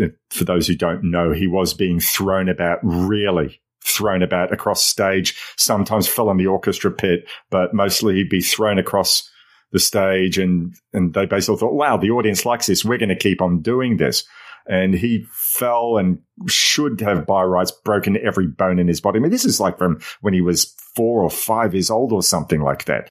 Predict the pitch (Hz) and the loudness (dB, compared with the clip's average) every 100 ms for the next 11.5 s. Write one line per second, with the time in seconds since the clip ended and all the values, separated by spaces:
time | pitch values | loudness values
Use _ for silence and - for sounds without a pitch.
0 | _ _ _ - 87 104 104 95 107 113 | _ _ _ -6 -2 0 2 0 0 2
1 | 107 101 - 107 98 92 107 110 104 - | 2 0 0 2 2 2 0 -2 0 0
2 | 107 90 98 92 95 113 98 87 80 - | 0 0 0 2 2 0 0 0 -2 -6
3 | - - 98 92 85 - 117 110 98 92 | -20 -10 -2 -2 -2 -2 0 2 0 0
4 | 87 87 80 82 82 85 135 180 - - | 2 0 2 0 0 2 0 -2 -6 -14
5 | - - - 95 95 92 - 95 95 92 | -20 -20 -10 -2 0 -2 -4 -2 0 2
6 | 90 - - 92 87 82 _ _ - 101 | 2 2 2 2 2 0 _ _ -2 0
7 | 85 110 98 92 80 87 - 95 92 85 | 0 0 0 0 0 -2 0 2 4 2
8 | - - - 92 98 90 - _ _ _ | -2 -20 -12 -2 0 0 -6 _ _ _
9 | - - 110 98 92 - 95 87 87 82 | -4 0 2 2 2 0 2 4 2 0
10 | _ - - 98 95 73 - 95 - 98 | _ -8 -2 0 -2 -4 -2 0 2 2
11 | 90 - 104 92 80 | 0 0 2 2 0